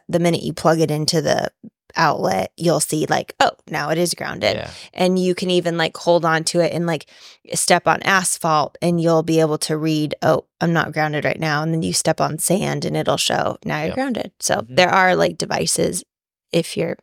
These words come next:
Speaker 1: curious.
Speaker 2: Yep. And then there's also shoes that you can
Speaker 1: Yeah,
Speaker 2: get
Speaker 1: that's the
Speaker 2: that
Speaker 1: other thing.
Speaker 2: have, um, like, we have these sandals called Earth Runners, and they have little, it, there's, like, a copper piece on the bottom of the shoe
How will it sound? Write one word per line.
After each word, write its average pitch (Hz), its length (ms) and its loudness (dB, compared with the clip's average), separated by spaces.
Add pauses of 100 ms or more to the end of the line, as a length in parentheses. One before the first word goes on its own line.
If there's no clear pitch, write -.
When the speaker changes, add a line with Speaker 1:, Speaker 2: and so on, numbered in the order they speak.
(120)
Speaker 1:
curious. - 320 -10
Speaker 2:
Yep. 78 240 -12
And 110 140 -4
then 107 180 0
there's 98 280 2
also 90 920 2
shoes 107 560 0
that 95 180 -2
you 92 160 -4
can - 200 -4
Speaker 1:
Yeah, - 180 2
Speaker 2:
get 76 80 2
Speaker 1:
that's - 200 0
the 196 120 0
Speaker 2:
that - 60 4
Speaker 1:
other - 80 2
thing. - 80 -2
Speaker 2:
have, 85 400 0
um, 78 360 -4
like, 90 220 -6
we 92 120 -2
have 87 180 -2
these 87 200 -2
sandals 82 460 0
called 80 340 -4
Earth 87 220 -4
Runners, 113 460 -2 (800)
and 110 100 -4
they 107 120 2
have 92 340 0
little, 90 380 -2 (500)
it, - 200 -2
there's, 95 180 2
like, 90 160 0
a 85 240 -2
copper 90 400 -2
piece 85 500 0 (120)
on 85 140 -6
the 82 80 -8
bottom 82 680 -4
of 87 220 -6
the 85 80 -8
shoe 82 600 -2